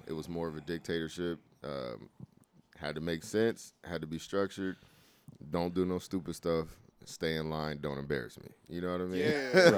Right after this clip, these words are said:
Speaker 2: that last one, man. <laughs>
Speaker 1: Right. Don't do no
Speaker 3: Stay in
Speaker 1: stupid
Speaker 3: line
Speaker 1: stuff
Speaker 3: and
Speaker 1: to
Speaker 3: don't
Speaker 1: embarrass me, 'cause
Speaker 3: embarrass
Speaker 1: that's
Speaker 2: me.
Speaker 1: a
Speaker 2: Right.
Speaker 1: reflection of my parenting.
Speaker 2: Exactly.
Speaker 1: You know, okay, got it. Um, but with that, yeah, um, confidence was very low until,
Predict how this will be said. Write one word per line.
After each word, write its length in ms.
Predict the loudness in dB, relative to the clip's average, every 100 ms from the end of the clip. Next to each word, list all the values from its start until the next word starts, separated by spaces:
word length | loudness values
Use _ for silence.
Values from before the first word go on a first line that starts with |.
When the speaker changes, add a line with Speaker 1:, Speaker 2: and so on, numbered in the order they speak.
| 8
Speaker 2:
that 160 | 6
last 340 | 8 8 6 4
one, 160 | 0
man. 260 | -2 -10 -8 -4
<laughs> 120 | 2
Speaker 1:
Right. 420 | 4 6 4 2 -2
Don't 240 | -2 -2 0
do 100 | 2
no 140 | 2
Speaker 3:
Stay 180 | 0 0
in 60 | 0
Speaker 1:
stupid 100 | 2
Speaker 3:
line 60 | 4
Speaker 1:
stuff 100 | 4
Speaker 3:
and 80 | 4
Speaker 1:
to 140 | 4
Speaker 3:
don't 200 | 6 6
Speaker 1:
embarrass 60 | 6
me, 40 |
'cause 180 | 4 2
Speaker 3:
embarrass 140 | 0 0
Speaker 1:
that's 120 | 2
Speaker 2:
me. 40 |
Speaker 1:
a 40 | 2
Speaker 2:
Right. 80 | 0
Speaker 1:
reflection 460 | -4 -4 -4 -4 -6
of 200 | -6 -6
my 200 | -4 -4
parenting. 1000 | -4 -2 0 0 0 0 0 -2 -2 -4
Speaker 2:
Exactly. 360 | -4 -6 0 4
Speaker 1:
You 60 | 4
know, 120 | 4 2
okay, 340 | 0 2 2 2 -4
got 260 | -2 0 0
it. 140 | -2 -8 _ _ -20 0
Um, 420 | 4 4 2 -2 0
but 300 | 4 4 4 -8 -4
with 260 | -2 0
that, 260 | 2 2 0 -6 _ _ _ _
yeah, 300 | 2 4 4 2 -4 -2
um, 480 | 0 0 -2 -8 -12 -20 -20 -20 -10 -2
confidence 440 | -2 0 -4 -4
was 120 | -8
very 340 | -2 2 4 2
low 380 | 0 0 -2 -8 -12
until, 540 | -8 -4 -2 -2 -6